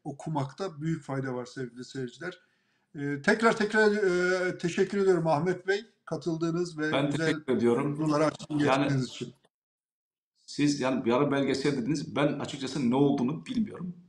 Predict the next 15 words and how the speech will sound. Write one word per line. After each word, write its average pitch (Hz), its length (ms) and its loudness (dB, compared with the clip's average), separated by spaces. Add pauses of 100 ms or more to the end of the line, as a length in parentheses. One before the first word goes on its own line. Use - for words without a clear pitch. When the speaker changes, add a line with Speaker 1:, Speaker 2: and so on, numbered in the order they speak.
(180)
Speaker 2:
Yani 113 200 -2
çektiğimiz 117 560 -2
şeyin 131 140 2
ama, 156 420 2 (640)
e, 120 140 -2
şunu 156 360 2
çok, - 220 0
e, 120 320 0 (340)
yani, 107 220 2 (500)
e, 104 340 -4 (140)
net 131 260 4
bir - 60 -4
şekilde 110 280 0
ifade 120 380 4
edebilirim. 107 480 0